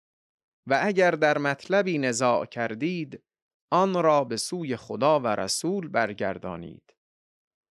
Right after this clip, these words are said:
رد به سوی خدا چه معنا دارد؟ الاخذ بمحکم کتابه، محکمات کتاب را گرفتن، این رد به سوی خداست،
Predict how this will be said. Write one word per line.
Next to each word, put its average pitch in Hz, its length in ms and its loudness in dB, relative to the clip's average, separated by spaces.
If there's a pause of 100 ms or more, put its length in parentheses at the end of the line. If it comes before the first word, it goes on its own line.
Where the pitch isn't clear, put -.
(380)
رد 190 440 0
به 139 100 2
سوی 165 380 -4
خدا 135 380 0
چه 170 180 -6
معنا 127 400 -4
دارد؟ 85 520 -6 (800)
الاخذ 135 760 -2 (200)
بمحکم 120 640 -4
کتابه، 107 880 -4 (920)
محکمات 160 680 0
کتاب 120 600 -2
را 113 160 2
گرفتن، 135 840 -4 (520)
این 196 360 0 (120)
رد 104 400 -2
به 101 100 -6
سوی 98 360 -8
خداست، - 680 -10